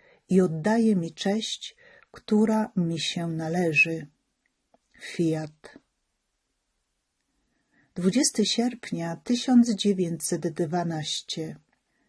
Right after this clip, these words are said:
Jezus jest blisko nas, gotowy, aby, gdy tylko Go o to poprosimy,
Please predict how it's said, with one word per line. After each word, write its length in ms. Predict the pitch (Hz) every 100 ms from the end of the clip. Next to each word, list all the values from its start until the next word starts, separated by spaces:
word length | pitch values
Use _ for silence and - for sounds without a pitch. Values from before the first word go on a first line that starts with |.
| _ _ _ _ _ _ _ _ _ -
Jezus 680 | 226 233 190 202 220 - -
jest 320 | 196 196 175
blisko 420 | 175 220 - -
nas, 520 | 196 165 151 - - - _
gotowy, 720 | 185 190 185 233 202 156 170 165 - _ _ _ _
aby, 400 | 185 170 185 180
gdy 220 | 190 175
tylko 460 | 190 269 330 - 190
Go 220 | 160 165
o 120 | 208
to 160 | 226 190
poprosimy, 1000 | - 160 - 156 - - 220 170 160